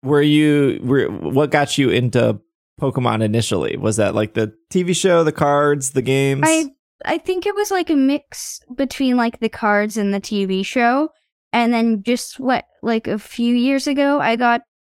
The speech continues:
Speaker 2: Sword, which it was my first game.
Speaker 1: Oh, okay.
Speaker 2: Now I have, like, a few. I have, like, Sword, I have Legends, I have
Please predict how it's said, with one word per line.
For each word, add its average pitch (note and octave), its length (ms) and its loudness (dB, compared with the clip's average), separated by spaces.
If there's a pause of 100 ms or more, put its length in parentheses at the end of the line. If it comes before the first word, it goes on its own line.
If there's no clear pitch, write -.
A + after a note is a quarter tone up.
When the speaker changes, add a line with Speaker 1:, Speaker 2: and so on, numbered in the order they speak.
(180)
Speaker 2:
Sword, C4+ 720 -2
which C4 240 -6
it B3 180 -2
was B3 280 -2
my A#3+ 160 0
first C4 340 -4
game. A#3+ 380 0 (400)
Speaker 1:
Oh, F3+ 140 0
okay. C3 260 -2 (360)
Speaker 2:
Now B3 380 2
I A#3 160 2
have, A3 460 0
like, F#3+ 340 -2 (140)
a G#3+ 100 -4
few. F#3+ 640 -2
I F#3 140 0
have, F3 420 -2
like, E3+ 320 -4
Sword, G3+ 720 0
I F#3 240 -2
have E3 600 -4 (340)
Legends, G3+ 800 0
I F3+ 200 0
have E3 420 -4